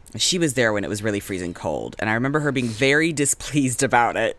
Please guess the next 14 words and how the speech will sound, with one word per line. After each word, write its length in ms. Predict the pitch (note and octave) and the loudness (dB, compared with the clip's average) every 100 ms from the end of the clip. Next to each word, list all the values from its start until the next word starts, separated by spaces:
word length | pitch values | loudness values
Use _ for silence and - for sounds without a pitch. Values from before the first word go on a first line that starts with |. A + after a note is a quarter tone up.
| - | -2
She 140 | E3 | 0
was 100 | D#3 | 4
very 380 | D#3 G#3 A3 G3+ | 6 8 8 4
upset. 640 | F#3 D#3+ F3+ D3 A2 - - - - - - - - - - - - - | 4 2 4 4 4 -2 -12 -16 -16 -18 -20 -20 -20 -20 -20 -20 -20 -10
So, 800 | - - A#3 A#3+ A#3+ A#3 A#3 G#3+ | -2 2 6 6 6 6 4 0
<sighs> 40 | - | -2
now 800 | - - - - - - C3+ C3+ | 0 0 -4 -6 -12 -14 -12 -8
I 60 | |
am 120 | G#2+ | -8
thinking 260 | F#2+ - G2 | -8 -12 -12
a 20 | |
little 140 | F#2 G2+ | -12 -12
bit 100 | - | -12
more. 420 | C2 D2 D2 C3+ | -12 -12 -12 -14